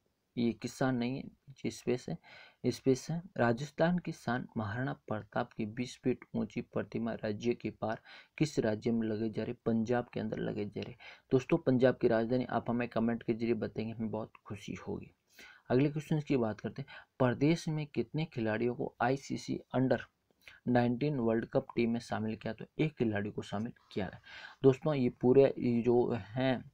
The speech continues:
आपको हमारे पिछले वीडियो नहीं देखे तो जनवरी से, फरवरी से एक तारीख से लेके उसमें पूरी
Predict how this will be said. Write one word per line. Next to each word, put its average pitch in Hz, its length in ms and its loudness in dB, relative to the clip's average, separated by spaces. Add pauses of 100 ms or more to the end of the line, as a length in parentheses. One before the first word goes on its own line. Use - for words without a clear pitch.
(640)
आपको 113 280 2
हमारे 110 320 0
पिछले 113 400 -2
वीडियो 110 340 0
नहीं 113 220 0
देखे 120 220 0
तो 120 140 -2
जनवरी 117 380 0
से, 175 160 -8 (420)
फरवरी 131 320 8
से 147 240 -2
एक 135 200 6
तारीख 127 240 6
से 120 80 0
लेके 113 240 0
उसमें 120 280 -6
पूरी 147 200 0